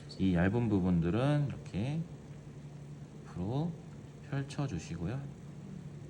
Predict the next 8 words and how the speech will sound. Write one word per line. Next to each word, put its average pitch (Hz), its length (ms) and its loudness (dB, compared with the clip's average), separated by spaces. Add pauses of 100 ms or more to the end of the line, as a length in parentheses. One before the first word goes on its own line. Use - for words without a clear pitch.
(120)
자, - 160 -10
이렇게. 135 460 -4 (680)
그리고 147 260 -2
여기도 107 600 -2
이렇게 - 200 -10
와서 143 580 -2 (2250)
앞으로 85 340 -2
빼주시고 147 760 0